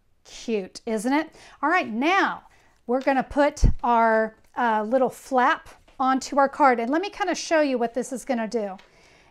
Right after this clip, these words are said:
It's going to adhere right here onto the side, all right? So can you see? So that little three quarter of an inch area, that's where we need adhesive. And it's very easy to put this onto the card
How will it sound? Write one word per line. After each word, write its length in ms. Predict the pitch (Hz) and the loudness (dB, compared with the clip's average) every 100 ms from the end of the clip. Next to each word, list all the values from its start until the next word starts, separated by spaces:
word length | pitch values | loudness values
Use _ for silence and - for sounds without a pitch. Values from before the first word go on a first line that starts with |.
| - | -4
It's 240 | 302 302 | -4 -2
going 260 | 381 381 392 | -2 0 0
to 140 | 392 | -4
adhere 320 | 381 339 302 | -4 -2 0
right 240 | 240 233 240 | 2 2 0
here 160 | 339 | -2
onto 260 | 339 320 370 | -2 -4 -4
the 160 | 415 | -6
side, 480 | 403 - 247 202 247 - - | -2 0 0 -2 -10 -16 -14
all 80 | 226 | -10
right? 320 | 233 302 254 | -8 -10 -12
So 140 | - | -14
can 200 | - 247 | -8 -6
you 120 | 233 | -6
see? 440 | 214 - 311 349 403 _ _ _ _ - - | -8 -6 -4 -6 -10 _ _ _ _ -20 -20
So 220 | - - | -2 2
that 400 | 240 190 277 311 | 2 4 2 2
little 240 | 320 339 339 | -2 0 0
three 340 | - 311 330 | -2 -4 -2
quarter 380 | 320 - 339 349 | -2 0 2 2
of 80 | 330 | 2
an 100 | 294 | 2
inch 220 | 302 302 | 0 -2
area, 480 | 302 311 339 359 381 _ | -4 -2 -2 -2 -4 _
that's 520 | 196 170 262 269 - | -6 0 2 0 -4
where 160 | 349 320 | -2 -2
we 280 | 269 285 285 | 2 2 2
need 340 | 269 269 269 | 2 -2 -4
adhesive. 720 | - 226 - 285 - 190 143 - _ _ _ _ - - - | -6 -8 -6 -6 -6 -12 -12 -20 _ _ _ _ -20 -20 -14
And 400 | 285 285 233 214 220 | -6 -2 -2 -4 -8
it's 220 | 247 - | -12 -12
very 580 | 190 226 269 330 381 381 | -4 0 2 2 -2 -4
easy 440 | 359 381 403 277 240 | -2 0 0 0 -2
to 100 | 233 | -2
put 200 | 277 - | -4 -2
this 220 | 254 - | -4 -2
onto 320 | 262 254 269 | -2 -2 -6
the 80 | 285 | -12
card 680 | - - 427 392 214 202 | -10 0 4 4 2 -2